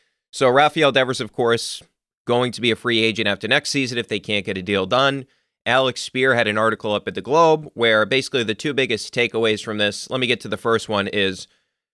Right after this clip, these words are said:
Rafi says he will not talk contract during the season. Well, first of all, what I'd say to that is bullshit, okay?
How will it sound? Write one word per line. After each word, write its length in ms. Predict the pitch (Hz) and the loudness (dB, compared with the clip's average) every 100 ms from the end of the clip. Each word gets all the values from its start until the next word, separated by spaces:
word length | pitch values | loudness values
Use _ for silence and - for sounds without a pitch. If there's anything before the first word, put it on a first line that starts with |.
| _ | _
Rafi 400 | 120 151 151 156 | 0 0 0 -2
says 280 | - 143 127 | 0 0 0
he 120 | 139 | -4
will 160 | 117 120 | -4 -2
not 220 | 123 117 | -2 -2
talk 240 | 117 104 | -2 -4
contract 540 | - 110 101 117 101 - - | -2 -2 0 0 0 -2 -4
during 240 | 117 104 | 0 0
the 80 | 101 | -2
season. 420 | - 90 - 90 - _ - | -6 -6 -6 -10 -14 _ -2
Well, 220 | 107 101 | -2 -2
first 260 | - 131 - | -2 -2 0
of 60 | 104 | 2
all, 160 | 95 | 2
what 120 | - 104 | 2 0
I'd 120 | 98 | 0
say 140 | 107 | 0
to 80 | 104 | 2
that 220 | 156 156 - | 4 4 0
is 100 | 104 | 0
bullshit, 420 | 117 101 - - | 0 0 -2 -6
okay? 300 | 92 98 107 | -4 2 2